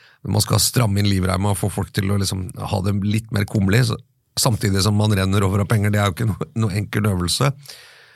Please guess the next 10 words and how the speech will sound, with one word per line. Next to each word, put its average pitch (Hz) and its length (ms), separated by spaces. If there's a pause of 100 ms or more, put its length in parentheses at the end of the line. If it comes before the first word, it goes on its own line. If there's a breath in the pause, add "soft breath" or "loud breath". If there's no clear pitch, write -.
(160 loud breath)
Eh, 110 300
men 117 240 (320)
hvis 107 160
jeg 110 140
skal 113 160
summere 107 340
opp 107 160
oljemessen, 101 480
så 113 140 (180)
send-, - 560